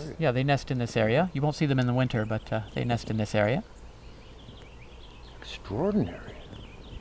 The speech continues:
Speaker 2: And if you go walking in the woods, you can find these birds too, but it's a lot easier when they're right outside your door. There's a Steller's jay with the big crest.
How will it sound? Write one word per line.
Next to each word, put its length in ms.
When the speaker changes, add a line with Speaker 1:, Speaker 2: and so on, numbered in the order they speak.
Speaker 2:
And 120
if 100
you 60
go 100
walking 360
in 100
the 80
woods, 260
you 60
can 120
find 220
these 160
birds 260
too, 160
but 120
it's 100
a 80
lot 220
easier 280
when 140
they're 80
right 180
outside 300
your 100
door. 280
There's 160
a 20
Steller's 520
jay 480
with 120
the 80
big 140
crest. 560